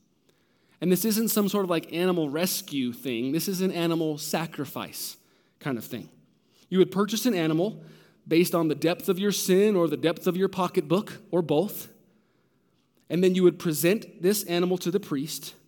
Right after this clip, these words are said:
and the priest would sacrifice the life of this animal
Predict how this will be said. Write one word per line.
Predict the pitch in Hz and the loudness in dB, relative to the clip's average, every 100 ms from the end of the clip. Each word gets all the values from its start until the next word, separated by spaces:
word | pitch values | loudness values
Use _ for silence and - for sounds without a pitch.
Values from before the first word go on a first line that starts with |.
| _ _ _ _ | _ _ _ _
and | 147 151 | -2 -2
the | |
priest | 151 165 175 - | 0 0 0 -4
would | 131 | -6
sacrifice | - 170 202 214 214 196 214 214 | -4 -4 -2 -4 -4 -4 -4 -4
the | 156 | -4
life | 147 160 185 - | -4 -4 -6 -8
of | 127 | -8
this | 143 175 - | -6 -6 -8
animal | 147 135 127 120 | -8 -6 -6 -6